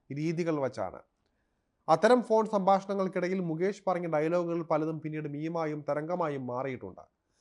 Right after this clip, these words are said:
ഒരിക്കൽ ഫോണിൽ സഹായം ചോദിച്ച് വിളിച്ച വിദ്യാർത്ഥിയോട് പരുഷമായി സംസാരിച്ച മുകേഷിനെതിരെ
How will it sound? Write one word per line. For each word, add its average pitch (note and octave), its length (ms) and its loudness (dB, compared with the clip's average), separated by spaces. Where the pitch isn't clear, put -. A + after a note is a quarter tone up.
ഒരിക്കൽ E3 260 2
ഫോണിൽ F#3 340 0
സഹായം G3+ 440 0
ചോദിച്ച് F#3+ 320 -4
വിളിച്ച F3+ 280 -6
വിദ്യാർത്ഥിയോട് E3 920 0
പരുഷമായി F3 600 -2
സംസാരിച്ച D#3 440 -4
മുകേഷിനെതിരെ C#3+ 680 -6